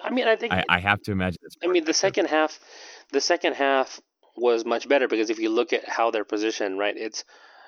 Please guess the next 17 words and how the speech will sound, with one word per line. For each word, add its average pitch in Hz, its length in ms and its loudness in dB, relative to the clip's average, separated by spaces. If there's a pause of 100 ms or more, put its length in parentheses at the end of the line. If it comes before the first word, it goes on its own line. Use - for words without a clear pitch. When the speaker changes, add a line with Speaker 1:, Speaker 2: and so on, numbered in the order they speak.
(120)
Speaker 1:
a, 110 320 2
it's, - 420 -4 (460)
it's 123 300 -4
either 123 220 0
Atuesta 120 440 0
or 107 100 4
Kate 120 280 0
in 110 100 -6
front 123 280 0
of 104 80 0
him 104 140 2
with 101 120 0
the 101 80 -2
second 117 320 -2
guy 101 160 0
behind 101 360 -4
him - 120 -16